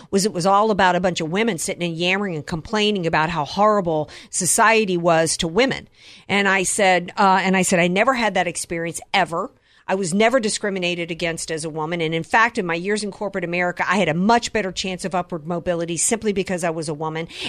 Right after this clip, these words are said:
And then if I could add in that I was an African American woman, even better. If I could add in that on top of being a woman, that I was African American, if I could add in that I was gay, man, I was really on my way up in the company."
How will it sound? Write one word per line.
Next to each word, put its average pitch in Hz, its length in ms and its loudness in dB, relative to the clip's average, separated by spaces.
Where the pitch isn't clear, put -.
And 226 180 4
then 302 140 6
if 285 140 2
I 214 100 4
could 208 180 -4
add 208 280 2
in 190 180 0
that 180 140 0
I 170 100 4
was 170 180 -4
an 170 60 -2
African 170 420 0
American 202 500 0
woman, 156 380 -2
even 196 320 2
better. 220 300 4
If 226 200 2
I 240 160 4
could 214 160 0
add 214 240 4
in 254 420 4
that 214 140 4
on 202 100 4
top 240 300 0
of 220 80 -2
being 214 200 2
a 185 60 -2
woman, 220 460 2
that 202 120 2
I 202 100 4
was 196 120 0
African 202 420 0
American, 247 460 0
if 180 100 -4
I 254 100 2
could 233 180 0
add 214 240 4
in 196 140 0
that 185 100 0
I 190 100 2
was 160 180 -6
gay, 302 400 2
man, 214 180 2
I 269 140 4
was 196 200 -2
really 247 720 2
on 208 240 6
my 277 220 4
way 180 280 4
up 156 160 0
in 156 120 -4
the 156 40 -6
company." 151 600 -6